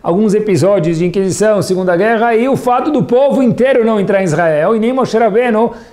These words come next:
também não conseguiu entrar em Israel. Agora, olha que interessante. Isso é a consequência. Qual é a causa de tudo? A causa de tudo é algo muito incu-, muito curioso. O povo tava no deserto e aí eles foram espionar a terra de Israel.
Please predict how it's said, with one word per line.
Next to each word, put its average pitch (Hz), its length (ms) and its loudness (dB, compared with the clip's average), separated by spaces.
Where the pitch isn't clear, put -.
também 285 280 0
não 247 100 0
conseguiu 175 340 0
entrar 156 220 0
em 147 40 0
Israel. 117 380 0
Agora, 202 220 0
olha 247 120 0
que 220 100 -2
interessante. 147 680 0
Isso 208 180 -2
é 214 40 2
a 202 40 -2
consequência. 185 720 -2
Qual 196 260 0
é 226 60 0
a 190 60 -2
causa 170 500 -2
de 127 160 -4
tudo? 127 440 -4
A 127 120 -6
causa 190 320 0
de 160 120 -2
tudo 190 220 -2
é 170 40 0
algo 180 200 0
muito 175 220 -4
incu-, - 240 -6
muito 160 240 -2
curioso. 104 560 -2
O 131 140 -12
povo 156 600 -2
tava 151 220 -2
no 165 100 0
deserto 131 580 -2
e 143 100 -2
aí 226 440 0
eles 202 200 -4
foram 240 260 0
espionar 214 480 0
a 208 40 -2
terra 202 260 0
de 208 60 -4
Israel. 170 440 0